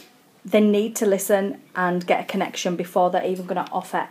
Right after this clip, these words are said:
any form of discovery session, workshop, anything. They need to,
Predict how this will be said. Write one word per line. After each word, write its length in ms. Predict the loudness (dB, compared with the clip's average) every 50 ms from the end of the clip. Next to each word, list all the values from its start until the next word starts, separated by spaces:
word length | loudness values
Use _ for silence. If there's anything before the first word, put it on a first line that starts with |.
| -6
any 220 | -6 -4 -4 -4 -4
form 320 | -4 -2 0 0 0 0
of 100 | -4 -4
discovery 640 | -4 -6 -6 -4 -6 -6 -4 -4 -2 -2 -2 -2 -2
session, 560 | -2 -4 -6 -4 -2 -2 0 0 0 0 0
workshop, 640 | 0 0 0 0 -2 -4 -4 -2 -2 -2 -4 -6 -10 -8
anything. 480 | -6 -6 -6 -4 -4 -4 -2 -2 0
They 80 | 0 0
need 280 | 0 0 -2 -4 -4 -2
to, 280 | 2 4 4 4 2